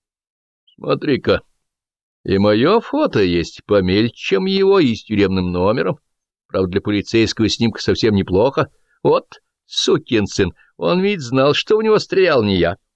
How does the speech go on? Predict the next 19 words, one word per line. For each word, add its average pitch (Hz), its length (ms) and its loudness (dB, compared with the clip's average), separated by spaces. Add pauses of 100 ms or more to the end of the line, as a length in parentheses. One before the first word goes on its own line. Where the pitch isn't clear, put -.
(1040)
Нэнси 123 440 0
перестала 113 480 0
складывать 107 500 0
продукты 107 580 0
в - 40 -2
холодильник, 90 560 -2 (260)
повернулась 95 600 0
и - 20 -10
стала 117 300 0
слушать, - 580 -4 (200)
как 95 200 -2
Джек 90 220 -2
читает 101 360 -2
статью - 300 -2
вслух, - 400 -2 (180)
повторяя: 90 380 -2 (180)
"Вот 208 320 0 (300)
сукин - 720 -4
сын". 87 320 -4